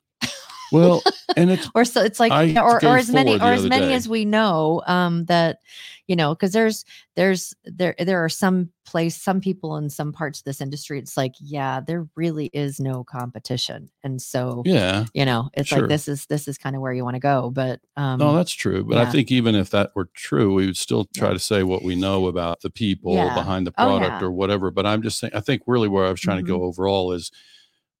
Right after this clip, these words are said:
Speaker 2: it's just important that people
Speaker 1: Mm-hmm.
Speaker 2: disclose, like, if they have that sort of relationship
Speaker 1: Yeah.
Speaker 2: behind the scenes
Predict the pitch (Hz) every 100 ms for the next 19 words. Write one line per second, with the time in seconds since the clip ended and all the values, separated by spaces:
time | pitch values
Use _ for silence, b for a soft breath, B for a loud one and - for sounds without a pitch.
0 | _ _ 131 - 180 196 165 156 127 131
1 | 120 139 143 117 104 202 - 131 135 80
2 | 101 90 107 - 113 92 110 127 131 120
3 | 117 117 - 117 101 95 101 117 - 104
4 | 220 202 98 95 107 107 90 - 139 123
5 | 104 104